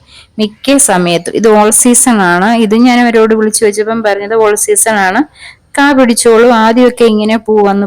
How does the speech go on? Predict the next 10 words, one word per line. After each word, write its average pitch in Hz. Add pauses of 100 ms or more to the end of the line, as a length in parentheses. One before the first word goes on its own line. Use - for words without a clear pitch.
പോകുമെന്നുള്ളതേ 185
ഉള്ളൂ, 170 (160)
all 196
season 208
ആണ്. 185
അവിയും 185
ഇതും 202 (500)
അങ്ങനെയാണെന്നാണ് 202
പറയുന്നത്. 170
കുറച്ച് 180